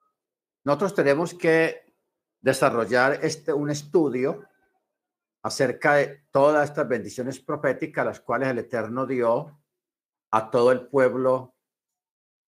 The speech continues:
hebreo a través de Moche en este capítulo treinta y tres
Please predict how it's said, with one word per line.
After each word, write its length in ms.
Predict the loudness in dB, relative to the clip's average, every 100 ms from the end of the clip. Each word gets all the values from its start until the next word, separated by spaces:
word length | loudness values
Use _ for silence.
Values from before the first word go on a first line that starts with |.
| _ _ -6
hebreo 500 | 0 2 2 0 -8 _ _ _ _ _ _ _ _ _
a 160 | -10 -6
través 300 | -2 0 0
de 100 | -2
Moche 580 | 0 -2 -2 -6 -6 -10 _ _ _
en 160 | -6 -6
este 240 | -6 -6
capítulo 540 | -4 -6 -4 -2 -2
treinta 400 | -4 -8 -8 -6
y 100 | -8 -10 _ _ _ _ _
tres 560 | 2 2 0 -6 -18